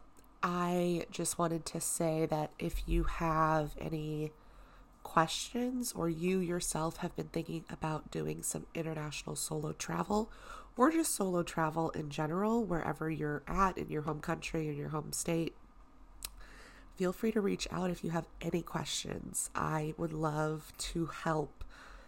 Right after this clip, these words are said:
people in any way that I can, but especially help give people the confidence to venture out on their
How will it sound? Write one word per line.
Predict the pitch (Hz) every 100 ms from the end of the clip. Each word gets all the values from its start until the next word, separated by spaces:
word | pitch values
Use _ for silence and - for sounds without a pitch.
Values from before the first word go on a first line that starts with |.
| - -
people | 190 - 170 147 -
in | 151
any | 160 165 156
way | 156
that | 156 151
I | 151
can, | 147 - 160 151 151 - -
but | 156 -
especially | 156 - - - 151 151 147
help | - 156 143 -
give | - 156 147 -
people | - -
the | 156
confidence | - 151 - 151 147 - - - - - - - -
to | - 165 151 147 147 -
venture | - 156 151 165 151
out | 147 147 - - -
on | - 151 151
their | 151 -